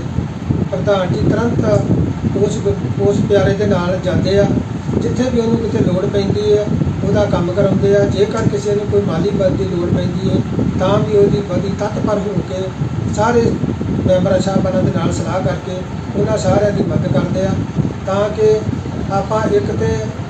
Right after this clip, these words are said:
ਆਪਣੇ ਲਈ ਸਭ ਕੁਛ ਕਰ ਰਹੇ ਆ, ਪਰ ਇਹ ਦੁਨੀਆ ਲਈ ਜੇ ਕੁਛ ਕਰਨਾ ਹੈ, ਇਹ ਸਾਡੀ ਸੰਸਥਾ ਦਾ ਸਭ ਤੋਂ ਵੱਡਾ ਮੁੱਦਾ ਤਾਂ ਕਿ ਲੋਕਾਂ ਲਈ ਕੁਛ ਕੀਤਾ ਜਾ ਸਕੇ, ਲੋਕਾਂ ਦਾ ਕਿਸੇ ਭਲੇ ਦੇ ਵਿੱਚ ਆਪਾਂ ਹੱਥ ਵਟਾ ਸਕੀਏ।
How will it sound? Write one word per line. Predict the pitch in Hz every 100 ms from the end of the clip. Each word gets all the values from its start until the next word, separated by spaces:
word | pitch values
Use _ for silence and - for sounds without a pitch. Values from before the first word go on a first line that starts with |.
| -
ਆਪਣੇ | 196 196 226
ਲਈ | 220
ਸਭ | 233 220 226
ਕੁਛ | 214
ਕਰ | - 196
ਰਹੇ | 196 214
ਆ, | 220 - - - -
ਪਰ | 196 208 - - - - - -
ਇਹ | 226
ਦੁਨੀਆ | 226 208 220 254
ਲਈ | 247
ਜੇ | 233 214
ਕੁਛ | 214 196
ਕਰਨਾ | 196 180 190
ਹੈ, | 196 190 - - - -
ਇਹ | 226 247
ਸਾਡੀ | - - 135
ਸੰਸਥਾ | - - - -
ਦਾ | 190
ਸਭ | - - -
ਤੋਂ | -
ਵੱਡਾ | - -
ਮੁੱਦਾ | - - - 185 - - - -
ਤਾਂ | 185 185
ਕਿ | 190
ਲੋਕਾਂ | 202 175 190 185
ਲਈ |
ਕੁਛ | 175 180
ਕੀਤਾ | - 170 190 180
ਜਾ | 190 -
ਸਕੇ, | 175 196 196 202 - - - 185
ਲੋਕਾਂ | 202 226 226
ਦਾ | 214
ਕਿਸੇ | 202 196 208 202 202 - - - -
ਭਲੇ | 196 180
ਦੇ | 208 202
ਵਿੱਚ | 190 202
ਆਪਾਂ | 180 185
ਹੱਥ | 190 190 -
ਵਟਾ | - - -
ਸਕੀਏ। | - - - - - - - - - - - - - -